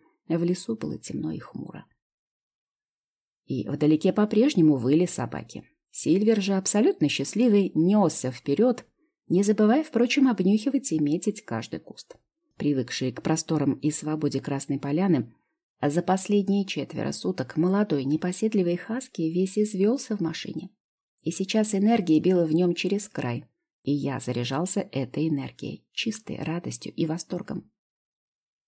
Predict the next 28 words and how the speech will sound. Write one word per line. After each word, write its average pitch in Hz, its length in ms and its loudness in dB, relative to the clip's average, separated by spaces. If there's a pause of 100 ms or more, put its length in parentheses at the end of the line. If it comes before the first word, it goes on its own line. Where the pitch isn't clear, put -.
(160)
А - 100 -4
вдруг 185 320 -2
стало 180 480 -4
легко 180 320 -2
дышать, 165 460 -10 (420)
несмотря 214 540 2
на 240 160 4
дождь - 440 -2
и - 260 -4
окончательно 147 800 0
испорченные 151 720 0
конверсы. 160 680 -6 (880)
Я 190 340 2
поймал 185 520 4
себя 139 280 -4
на 143 140 2
мысли, 175 320 0
что - 220 -10
больше 165 540 -4
раз 170 380 -4
за 160 240 -2
разом 160 360 -2
не 160 120 4
прокручиваю 185 720 -2
последний 165 500 -2
разговор 156 420 -6
с - 100 -8
отцом. 165 420 -8